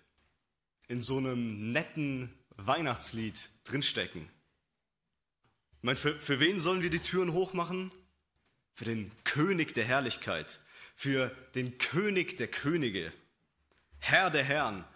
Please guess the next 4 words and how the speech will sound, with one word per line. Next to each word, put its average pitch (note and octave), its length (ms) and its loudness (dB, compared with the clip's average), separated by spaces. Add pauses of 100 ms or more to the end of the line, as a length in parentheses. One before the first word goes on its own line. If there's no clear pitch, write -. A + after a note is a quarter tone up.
(180)
Autorität E3+ 800 0 (220)
über F#3+ 480 0
allen D#3 440 0 (160)
Autoritäten. B2 920 -4